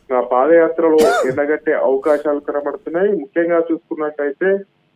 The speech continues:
ఈ యొక్క పాదయాత్ర దాదాపు పదకొండు రోజులకు ప్లాన్ చేసినా కానీ, ఒకరోజు సెప్టెంబర్ సెవెంటీన్త్,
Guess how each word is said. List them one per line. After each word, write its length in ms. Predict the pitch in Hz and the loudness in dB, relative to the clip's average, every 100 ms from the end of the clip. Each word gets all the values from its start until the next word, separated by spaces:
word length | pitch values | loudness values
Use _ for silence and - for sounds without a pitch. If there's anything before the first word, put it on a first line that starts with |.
| 139 | 0
ఈ 40 | |
యొక్క 300 | 160 165 170 | 2 4 2
పాదయాత్ర 920 | 160 135 147 165 165 160 - 175 196 185 | 2 2 4 4 4 0 -2 0 0 2
దాదాపు 600 | 147 156 160 160 165 135 - _ _ 135 | 2 2 0 -2 -4 -4 -8 _ _ -4
పదకొండు 420 | 135 - 170 170 | -2 0 -2 2
రోజులకు 460 | 165 160 156 160 147 - | 0 2 -2 -2 -6 -2
ప్లాన్ 320 | 127 131 - | -2 -2 -2
చేసినా 280 | 151 151 147 | -4 -2 -4
కానీ, 240 | 147 160 | -2 2
ఒకరోజు 440 | 170 - 165 165 165 | 2 2 4 4 2
సెప్టెంబర్ 540 | 147 139 175 180 175 | -2 -4 -6 -2 -2
సెవెంటీన్త్, 760 | 170 151 151 - 151 _ 135 | -2 -2 -4 -6 -10 _ 0